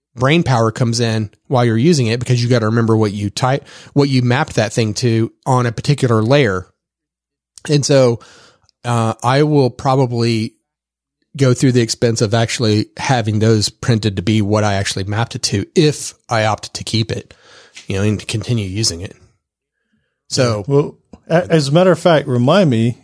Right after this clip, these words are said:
Speaker 2: So this next bit of information that we have here is it, it'll already be passed,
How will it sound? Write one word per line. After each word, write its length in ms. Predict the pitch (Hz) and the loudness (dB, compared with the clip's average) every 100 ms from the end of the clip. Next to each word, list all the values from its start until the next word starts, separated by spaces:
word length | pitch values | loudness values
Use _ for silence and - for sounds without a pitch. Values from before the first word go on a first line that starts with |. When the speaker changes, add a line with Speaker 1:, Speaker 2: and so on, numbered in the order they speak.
| - | -10
Speaker 2:
So 220 | - 165 135 | -2 0 2
this 260 | 151 - | 2 2
next 640 | 143 147 175 240 220 - 147 | 2 4 2 0 -2 -6 0
bit 160 | 139 | 2
of 140 | 123 117 | 2 0
information 560 | 120 123 117 117 123 | -2 -2 -4 -4 -4
that 80 | 120 | -8
we 140 | 117 117 | -6 -4
have 240 | 110 107 | -4 -4
here 320 | 127 127 165 - _ _ _ | -2 -2 -4 -10 _ _ _
is 540 | 139 127 123 120 120 - _ _ - | 0 2 2 0 -2 -10 _ _ -6
it, 180 | 147 165 | -4 2
it'll 200 | 156 175 | 4 4
already 200 | 202 151 | 4 2
be 160 | 135 | 0
passed, 680 | 123 - 190 113 127 - - | -4 -2 0 2 0 -2 -8